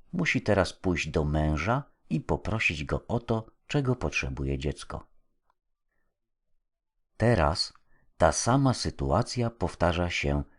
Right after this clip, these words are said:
na wyższym poziomie. Mąż i ojciec,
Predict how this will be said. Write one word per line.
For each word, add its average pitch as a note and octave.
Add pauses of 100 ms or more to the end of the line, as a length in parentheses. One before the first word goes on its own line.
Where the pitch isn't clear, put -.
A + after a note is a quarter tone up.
(140)
na C3
wyższym D#2
poziomie. D2+ (1160)
Mąż D#2+
i -
ojciec, D#2